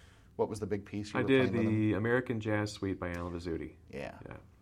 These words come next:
Speaker 1: And
Speaker 2: And
Speaker 1: you completely folded on that, right?
Speaker 2: Totally, yeah.
Speaker 1: No, no, I,
Speaker 2: <laughs>
Speaker 1: I remember, I remember people coming up to you the morning after the performance and, you know, like, Oh, you know, Mister Anklin or Matt or whatever it was. I mean,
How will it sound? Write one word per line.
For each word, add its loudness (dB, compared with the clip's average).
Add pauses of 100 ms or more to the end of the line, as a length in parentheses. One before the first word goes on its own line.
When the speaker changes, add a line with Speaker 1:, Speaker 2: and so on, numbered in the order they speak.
(500)
Speaker 1:
And -2
Speaker 2:
And -2
Speaker 1:
you -2
completely -4
folded 0
on -8
that, -10
right? -4
Speaker 2:
Totally, 0
yeah. -4 (140)
Speaker 1:
No, 12
no, 12
I, 12
Speaker 2:
<laughs> 12
Speaker 1:
I 12
remember, 10 (220)
I 2
remember 0
people -4
coming -2
up -2
to -8
you 0
the -6
morning -4
after -4
the -10
performance -6
and, -10 (540)
you -8
know, -10 (120)
like, -10
Oh, -8 (200)
you -8
know, -8
Mister -10
Anklin -6
or -6
Matt -4
or -4
whatever -4
it -10
was. -12
I -16
mean, -16